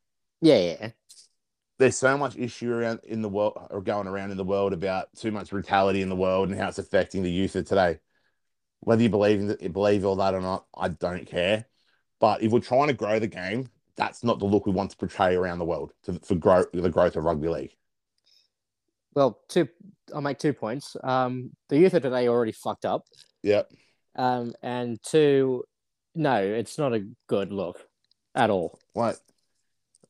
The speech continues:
Speaker 2: like, there's all these talks about, um, issues on nights out. Like, does that mean you're gonna let, say, "Oh, no, they don't need to be arrested because it's just, it's, it's good, good for the community"? No, it's not.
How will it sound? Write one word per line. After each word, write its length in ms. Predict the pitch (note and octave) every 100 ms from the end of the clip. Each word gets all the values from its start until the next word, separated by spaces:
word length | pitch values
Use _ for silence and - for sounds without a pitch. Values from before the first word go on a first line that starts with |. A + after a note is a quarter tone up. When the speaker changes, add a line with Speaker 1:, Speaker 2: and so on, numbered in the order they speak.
| -
Speaker 2:
like, 200 | G#2 -
there's 220 | B2 A2+
all 160 | A#2 B2+
these 240 | B2+ A#2+
talks 320 | - A#2 A2
about, 380 | G#2+ G#2 G#2 G2 - _ _ _ _ _ _ _
um, 580 | F#2 G2 F#2+ F#2 E2+ C#2+ _ _ _ _ C3
issues 420 | B2+ - A#2 G2+
on 160 | G#2
nights 320 | G#2 A2 F2+ A2
out. 240 | G#2+ D#2+
Like, 240 | G2 F#2 _ _ _ _ _ _ _ _ _ _ _ _ _ _ _ _ _ - - _ _ _ _ G#2+
does 160 | A2
that 180 | A#2+ G#2
mean 500 | A#2 A#2 A2+ A2 G#2+
you're 120 | G#2
gonna 200 | G#2 G#2+
let, 240 | G#2 G#2 - _ _ _ _ _ _
say, 260 | - B2+ -
"Oh, 180 | C3+ C#3
no, 220 | C#3+ C#3+
they 100 | C#3+
don't 200 | D3+ D3
need 140 | C3 A#2+
to 60 |
be 80 | A2
arrested 420 | A2 F#2 G2+ G#2
because 240 | G2 A2+ A2
it's 180 | F#2 -
just, 280 | A#2 -
it's, 200 | A2 - - -
it's 140 | B2
good, 260 | - C#3+ A#2+ F#2 - _ -
good 220 | B2+ A#2+
for 80 | A#2
the 80 | G#2+
community"? 440 | A#2 A2+ A#2 F#2+
No, 240 | G2+ F3+ C4+
it's 120 | -
not. 300 | E3+ G3+